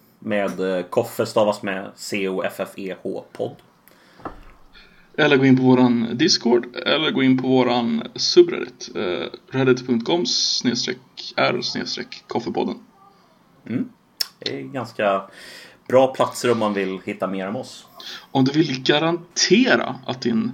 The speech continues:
Speaker 2: fråga kommer med så kan du ställa den som en röstfråga på anchor punkt f m-funktionen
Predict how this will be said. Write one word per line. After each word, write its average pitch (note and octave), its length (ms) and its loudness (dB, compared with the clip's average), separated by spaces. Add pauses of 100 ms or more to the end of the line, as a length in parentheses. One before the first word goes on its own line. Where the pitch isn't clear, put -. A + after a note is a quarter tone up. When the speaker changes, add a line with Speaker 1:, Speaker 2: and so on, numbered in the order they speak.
(100)
Speaker 2:
fråga B2+ 280 4
kommer B2+ 260 4
med A#2+ 200 -2
så B2+ 100 -6
kan C#3+ 140 -6
du A2 60 -6
ställa C3+ 380 0
den B2+ 140 4
som B2+ 200 2
en B2+ 60 6
röstfråga E3 960 2
på - 500 -2
anchor B2+ 520 -2 (200)
punkt A2+ 400 -2
f - 340 -10
m-funktionen A#2 960 -4